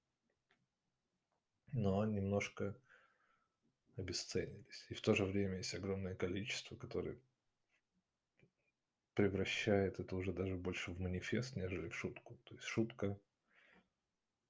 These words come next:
ну, она должна быть, наверное, высмеивающей всех. Сейчас нельзя высмеивать всех. Есть, э, позиция есть у всех,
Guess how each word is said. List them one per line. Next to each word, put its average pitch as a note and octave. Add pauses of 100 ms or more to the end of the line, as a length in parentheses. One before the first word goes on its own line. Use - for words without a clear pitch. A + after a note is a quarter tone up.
(400)
ну, A#2
она G2+
должна F#2
быть, -
наверное, -
высмеивающей G2
всех. - (1900)
Сейчас -
нельзя F2
высмеивать F2+
всех. - (300)
Есть, -
э, G2+ (720)
позиция G2
есть F2+
у D#2+
всех, -